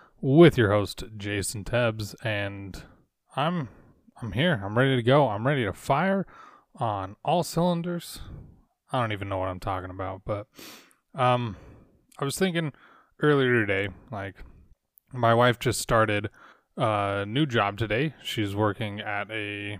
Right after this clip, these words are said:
party, like, retail store that sells party supplies called, well, actually, I'm not gonna disclose the name, just, I guess, for security reasons. Um, but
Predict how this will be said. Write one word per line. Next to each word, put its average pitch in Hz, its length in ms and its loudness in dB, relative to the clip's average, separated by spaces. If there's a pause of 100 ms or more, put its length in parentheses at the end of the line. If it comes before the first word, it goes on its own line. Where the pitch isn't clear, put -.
(120)
party, 123 580 -4 (960)
like, 107 300 -8 (420)
retail 117 420 0
store 110 360 -2 (420)
that 113 160 -8
sells 104 320 -4
party 151 280 4
supplies 113 680 -2 (180)
called, 98 400 -4 (500)
well, 113 160 -8 (160)
actually, 117 300 -4
I'm 107 80 -8
not 101 140 -2
gonna 101 200 -6 (460)
disclose 123 440 -2
the 117 60 -8
name, 110 340 -4 (380)
just, - 260 -16
I 110 60 -8
guess, 107 180 -4
for 113 260 -8 (100)
security 120 420 -2
reasons. 107 400 -6 (540)
Um, 107 500 -2 (480)
but 190 240 2